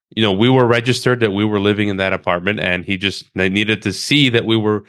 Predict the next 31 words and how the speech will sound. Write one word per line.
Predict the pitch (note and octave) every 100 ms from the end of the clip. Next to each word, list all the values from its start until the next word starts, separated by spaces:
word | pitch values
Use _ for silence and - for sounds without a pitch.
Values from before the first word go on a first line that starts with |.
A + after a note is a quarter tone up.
| - A#2+
living | E3+ F3+ A#2+
in | A2
that | A2+ G#2
apartment. | G2 D3 E3 G2 F#2+ - - _ _ -
And | B2 A#2+ A2+ - _ _
that | - C3+ D#3
is | D3 C3+
just, | C#3 C3+ - -
when | C3 B2
you |
think | A#2 F3+
about | C3+ G#2+ G2+
it, | G#2
that's | A#2
just | A#2 A2 A#2+
wild | A2+ B2 D#3+ D3 F2 F2
that | G2
the | G#2+
gov-, | A#2 A#2+ B2 -
<laughs> | -
like, | D3+
a | C#3+
government | C#3 C3+ C#3+ C3+ B2
agent | B2+ C#3+ B2 A2+
goes | A2+ A#2 A#2
to | B2+
your | A#2+ G#2
home | A2 G#2+ G#2
to | G#2
make | G#2 G2+
sure | - A2 G2